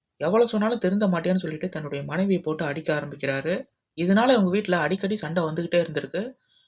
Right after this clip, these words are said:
அக்கம் பக்கத்துல இருக்க எல்லாத்துக்குமே தெரியும் இவங்க வீட்ல எதுக்காக சண்டை வருது அப்படிங்கிறதுனால. ஆனா பக்கத்து வீட்ல இருக்க குருமையா எதுவுமே தெரியாத மாதிரி அப்படியே வீட்டுக்குள்ளேயே இருந்துருவாங்க. இவங்க வீட்ல பயங்கரமா சண்டை நடந்துகிட்டு இருக்கும். ஆனா குருமையா வீட்டுக்குள்ள எதுவுமே தெரியாத மாதிரி அப்படியே இருப்பாங்க.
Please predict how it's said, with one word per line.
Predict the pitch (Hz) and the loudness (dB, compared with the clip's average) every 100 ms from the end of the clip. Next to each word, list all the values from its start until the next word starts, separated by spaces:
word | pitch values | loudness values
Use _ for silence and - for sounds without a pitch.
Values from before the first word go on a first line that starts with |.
| _ _ | _ _
அக்கம் | 160 - 262 | -4 2 4
பக்கத்துல | 240 214 190 | 4 2 4
இருக்க | 175 165 151 | 4 2 -2
எல்லாத்துக்குமே | 156 202 196 196 214 | 2 2 2 -4 -2
தெரியும் | 165 170 214 | -2 0 0
இவங்க | 185 160 | 0 -2
வீட்ல | 156 190 180 | -2 -2 0
எதுக்காக | 147 180 170 165 | 0 0 0 0
சண்டை | 143 147 151 | -2 -6 -4
வருது | 143 143 | -4 -2
அப்படிங்கிறதுனால. | 143 135 143 143 131 131 127 131 - _ _ | -4 -4 -6 -6 -6 -6 -8 -10 -14 _ _
ஆனா | 170 185 | 2 2
பக்கத்து | 185 151 240 247 | 2 0 0 2
வீட்ல | 220 208 175 | 2 4 2
இருக்க | 151 | 2
குருமையா | 143 147 160 151 135 139 139 | -4 -4 -6 -6 -6 -6 -4
எதுவுமே | 135 196 220 247 | 0 2 2 0
தெரியாத | 180 165 156 147 | 0 0 0 -2
மாதிரி | 139 143 | -2 0
அப்படியே | 156 - 175 | 0 -2 -4
வீட்டுக்குள்ளேயே | 151 165 170 160 165 | -2 -4 -2 0 2
இருந்துருவாங்க. | 156 143 139 135 135 135 - _ | 2 2 -2 -2 -4 -6 -8 _
இவங்க | 170 170 | 0 2
வீட்ல | 170 233 220 | 2 2 2
பயங்கரமா | 143 151 180 190 | 0 2 2 2
சண்டை | 214 170 180 | 2 0 0
நடந்துகிட்டு | 170 165 160 | 0 0 -2
இருக்கும். | 165 180 220 | -2 -2 0
ஆனா | 165 175 175 | 2 0 -2
குருமையா | 185 208 170 165 | -2 0 -2 0
வீட்டுக்குள்ள | 165 196 156 165 | -2 -2 -2 0
எதுவுமே | 160 160 185 196 | 0 2 4 4
தெரியாத | 180 160 156 | 4 2 0
மாதிரி | 156 180 | 2 0
அப்படியே | 143 - 160 160 | 0 -4 -4 -2
இருப்பாங்க. | 156 131 131 | -4 -8 -8